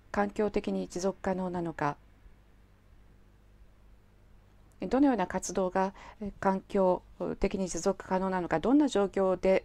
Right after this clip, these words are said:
かを明らかに定義しています。え、つまり、これによってグリーンウォッシュに終止符を打つことができます。え、というのは、共通の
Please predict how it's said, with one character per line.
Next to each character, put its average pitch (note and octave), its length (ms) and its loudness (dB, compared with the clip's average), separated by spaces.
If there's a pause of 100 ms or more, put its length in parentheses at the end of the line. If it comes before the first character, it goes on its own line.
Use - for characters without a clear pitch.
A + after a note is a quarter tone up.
(140)
か E3 260 2 (140)
を G#3 220 2 (220)
明 F3+ 200 0
ら C#4+ 100 2
か F#3+ 120 4
に D#3 180 -6 (540)
定 G#3+ 140 6
義 D3+ 140 -2
し - 100 -6
て E3 120 0
い D3+ 80 -2
ま D3+ 120 -2
す。 - 220 -6 (380)
え、 G3 100 -2
つ - 120 -4
ま B3 80 2
り、 G3+ 80 0
こ A#3 100 2
れ A#3+ 80 4
に A#3 80 2
よ A#3+ 60 0
っ - 20 -16
て A#3 100 0
グ F#3+ 120 -2
リ A#3 100 2
ー C4 100 4
ン C4 40 0
ウ C#4 40 4
ォ C#4+ 40 4
ッ - 20 4
シ - 260 -4
ュ F#3 80 0
に A3 220 2
終 - 200 0
止 A#3 180 -2
符 F3+ 180 0
を D#3+ 100 2
打 - 80 -6
つ - 100 -6
こ F#3 120 2
と F3 80 -2
が E3 80 0
で D#3 100 -2
き D#3+ 140 -4
ま D3+ 120 -4
す。 - 140 -10 (280)
え、 G3 100 -2
と B3+ 140 2
い C#4 40 4
う B3+ 40 2
の G#3+ 140 -2
は、 G3+ 220 0 (240)
共 C#4 180 4
通 C4+ 320 2
の B3+ 240 2